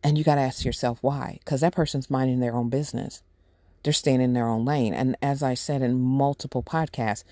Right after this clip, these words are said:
staying in your lane is more beneficial to you than you think. I do not accept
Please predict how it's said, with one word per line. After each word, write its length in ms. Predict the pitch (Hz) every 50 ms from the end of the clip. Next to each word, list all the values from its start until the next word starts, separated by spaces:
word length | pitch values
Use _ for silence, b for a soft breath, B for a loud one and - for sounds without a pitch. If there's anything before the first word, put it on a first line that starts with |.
| b b b
staying 460 | b - - - - 156 151 160 175 185
in 100 | 185 180
your 160 | 175 165 160
lane 500 | 156 147 143 131 123 117 113 120 127 127 _ _ _ _ _ _ -
is 140 | - 131 143
more 160 | 143 143 139
beneficial 500 | 131 147 135 135 - - 139 - - 127 123
to 140 | - - 135
you 460 | 123 123 143 151 156 139 127 123 123 -
than 160 | - 131 127 127
you 140 | 127 131
think. 480 | - - - 170 156 113 - - - - _ _ _ _ _ _ _ _ _ _ _ _ _ _ _ _ _ _ _ _ _ _ _ _ _ _ _ _ _ _ _ _ _ _ _ _ _ _ _ _ _ _ _ _ _ _ _ _ - - _ _ _ _ _ - - _ _ _ _ _ _ _ _ _ _ _ _ _ _ _ -
I 140 | - 135 139
do 180 | 131 - 147
not 420 | 156 160 156 156 147 139 - - _ _ _ _ _ _ _ _ _ _ _ _ _ _
accept 680 | 123 120 - - - - 151 135 117 113 - - - -